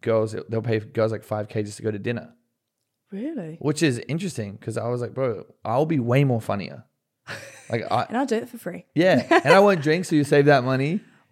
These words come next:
Speaker 1: It'd be
Speaker 2: Wow.
Speaker 1: fine. Yeah.
Speaker 2: Five K for dinner? Yeah, but what is wrong with these men that they can't just go out and meet someone on Hinge?
Speaker 1: I, I think,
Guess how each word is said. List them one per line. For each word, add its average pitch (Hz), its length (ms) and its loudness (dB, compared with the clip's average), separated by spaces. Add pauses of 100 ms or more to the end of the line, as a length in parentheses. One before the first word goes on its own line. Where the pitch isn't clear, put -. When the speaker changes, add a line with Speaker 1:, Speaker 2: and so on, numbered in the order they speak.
Speaker 1:
It'd - 100 -2
be - 60 2
Speaker 2:
Wow. 466 80 -2
Speaker 1:
fine. - 280 4 (240)
Yeah. - 60 -8
Speaker 2:
Five 494 300 2
K - 80 -4 (200)
for 415 100 -4
dinner? 415 260 0
Yeah, 381 160 6
but 392 100 2
what 480 140 10
is 466 80 4
wrong 440 100 4
with 381 140 0
these 311 160 4
men 320 220 4
that 233 80 -2
they 180 120 0
can't 202 220 -2
just 196 100 -12
go 202 80 0
out 185 100 4
and - 80 -4
meet 185 120 -2
someone 185 260 -2
on 170 60 0
Hinge? 165 280 -2
Speaker 1:
I, 185 360 -2
I 175 40 0
think, 208 220 -2